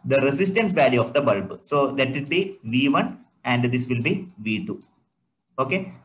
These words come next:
the voltage value that will be different, but the same current will be flowing through each element. That is a speciality of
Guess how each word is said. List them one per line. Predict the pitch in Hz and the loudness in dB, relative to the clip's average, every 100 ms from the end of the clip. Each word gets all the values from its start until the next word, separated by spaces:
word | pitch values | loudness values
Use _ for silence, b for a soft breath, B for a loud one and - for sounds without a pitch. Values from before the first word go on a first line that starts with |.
| - | 0
the | 147 | 2
voltage | 143 165 185 185 240 185 | 4 4 4 4 2 4
value | 160 156 143 | 4 4 4
that | 151 143 | 2 0
will | 131 | 0
be | 139 | 0
different, | 120 123 104 95 | -2 -4 -4 -4
but | 113 156 | -2 -2
the | 185 - | -2 -4
same | - 185 254 - | 2 2 4 4
current | 190 180 | 4 4
will | 165 | 2
be | 151 | -2
flowing | - 135 131 127 | -2 0 0 -2
through | 170 170 | -4 -4
each | 127 120 | -4 -2
element. | 113 92 95 - | -4 -4 -6 -2
That | 143 | -2
is | 208 | 0
a | |
speciality | 185 147 123 135 127 123 | 0 0 0 0 0 -2
of | 107 - | -6 -6